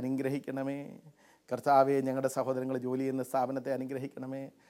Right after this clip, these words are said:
അവിടെ അപ്പത്തെയും വെള്ളത്തെ അനുഗ്രഹിക്കണമേ. But we are not worthy to get such a thing in our life, even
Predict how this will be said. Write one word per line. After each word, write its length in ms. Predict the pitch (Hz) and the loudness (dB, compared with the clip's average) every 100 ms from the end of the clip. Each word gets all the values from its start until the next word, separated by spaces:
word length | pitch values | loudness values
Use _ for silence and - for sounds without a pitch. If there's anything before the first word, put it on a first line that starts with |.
| _ - | _ -2
അവിടെ 160 | 127 127 | 4 6
അപ്പത്തെയും 520 | 123 131 123 135 131 131 | 4 0 0 0 0 2
വെള്ളത്തെ 280 | 127 127 127 | 0 2 2
അനുഗ്രഹിക്കണമേ. 760 | 127 135 135 139 139 135 135 139 143 - - - - | 2 -2 -2 -4 -4 -4 -4 -4 -8 -18 -20 -20 6
But 120 | 190 202 | 6 10
we 80 | 240 247 | 10 10
are 80 | 247 | 10
not 100 | 262 254 | 4 6
worthy 300 | 277 311 302 269 | 8 8 6 4
to 60 | 254 170 | 0 2
get 140 | 233 240 - | 2 2 0
such 180 | 233 - 240 | -2 0 -2
a 20 | - | 0
thing 180 | 269 262 233 | 0 2 0
in 60 | 226 | 2
our 120 | 226 | 0
life, 380 | 220 233 233 180 220 277 | 0 0 0 0 4 6
even 180 | 285 | 6